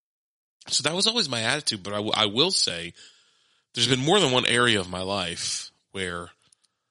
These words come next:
tradition is coming back around. And it, it has been cool kind of rediscovering, "Oh, this is what that means. Oh, this, this is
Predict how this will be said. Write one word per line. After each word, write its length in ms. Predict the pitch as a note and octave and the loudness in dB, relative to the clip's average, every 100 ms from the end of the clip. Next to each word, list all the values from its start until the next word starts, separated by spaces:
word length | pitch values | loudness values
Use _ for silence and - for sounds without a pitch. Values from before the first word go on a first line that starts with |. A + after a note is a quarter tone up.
| _ _ _ _ _ _ _ _ _ _ | _ _ _ _ _ _ _ _ _ _
tradition 600 | - B2+ A#2+ C3 A#2 G#2+ - | 2 4 6 6 4 2 2
is 260 | A#2 F#2+ | 2 2
coming 300 | - G#2+ F#2+ | 0 -2 -2
back 240 | F2+ F2 F2 | -6 -6 -6
around. 540 | A#1+ A#1+ E2+ F2+ - - _ _ _ _ _ _ | -8 -8 -12 -14 -14 -16 _ _ _ _ _ _
And 140 | A#2 A2 | -2 0
it, 180 | A#2 - | 0 0
it 100 | A#2 | 2
has 160 | C3+ B2 | 2 2
been 220 | C3 B2 | 0 -2
cool 420 | - C3 B2+ B2 | 0 2 2 2
kind 220 | - A2+ | 0 0
of 100 | G#2 | 0
rediscovering, 1040 | G#2+ A#2+ A#2 - - A2 G2 F2+ E2+ D#2 E2+ | 0 0 2 2 2 2 0 -4 -8 -10 -6
"Oh, 380 | - D3+ A2+ F2 - - - - - - _ _ _ | 0 2 0 -4 -12 -18 -18 -20 -20 -20 _ _ _
this 320 | G#2+ D3 - | 0 2 4
is 140 | A#2 | 2
what 220 | G2 G2 - | 0 -4 -4
that 180 | F#2 F#2 | -6 -6
means. 480 | F2 F2 E2 - - | -10 -12 -4 -2 0
Oh, 320 | A#2+ A2+ A2 | 2 4 2
this, 640 | F#2+ D#3+ - - - - - | 2 2 2 0 -6 -6 -8
this 280 | B2 F#3 - | -2 2 4
is 220 | E3 A2 | 2 -2